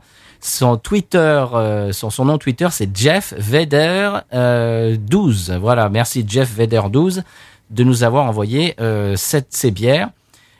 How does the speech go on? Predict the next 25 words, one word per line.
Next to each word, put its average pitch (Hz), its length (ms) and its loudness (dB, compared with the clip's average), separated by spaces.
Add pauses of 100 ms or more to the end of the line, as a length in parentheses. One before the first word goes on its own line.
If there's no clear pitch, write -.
(120)
Et 147 220 2
si - 240 -6
vous 190 120 2
voulez 156 200 4
faire 143 180 -2
Stéphane, 156 380 0
tiens, 156 200 0
allez, 131 240 2
un 127 120 2
autre 175 220 0
quiz. 135 400 0
Si, 131 300 -2
si 175 220 -4
les 147 560 2
auditeurs 165 380 0
ou 151 40 2
auditrices 147 420 -2
veulent 143 140 2
nous 131 160 0
envoyer 127 200 0
de 131 80 -4
la 120 80 4
bière, 107 240 0
que 180 100 0
font-ils ? 117 500 -2